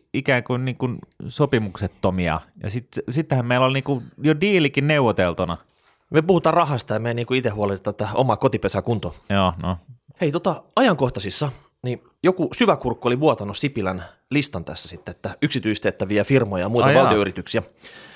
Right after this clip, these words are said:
Speaker 2: Siellä oli Terrafame, eli tää niinku Talvivaaran uusi inkarnaatio.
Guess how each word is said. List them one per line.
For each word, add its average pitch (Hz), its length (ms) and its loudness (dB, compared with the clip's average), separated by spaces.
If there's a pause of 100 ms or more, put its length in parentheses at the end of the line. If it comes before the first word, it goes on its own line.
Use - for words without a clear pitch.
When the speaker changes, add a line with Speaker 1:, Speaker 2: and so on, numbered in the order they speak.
(280)
Speaker 2:
Siellä 156 240 2
oli 117 360 -2 (360)
Terrafame, 131 680 2
eli 120 120 -2
tää 120 220 -2
niinku 117 360 -8 (180)
Talvivaaran 113 640 2 (460)
uusi 147 260 2
inkarnaatio. 113 760 2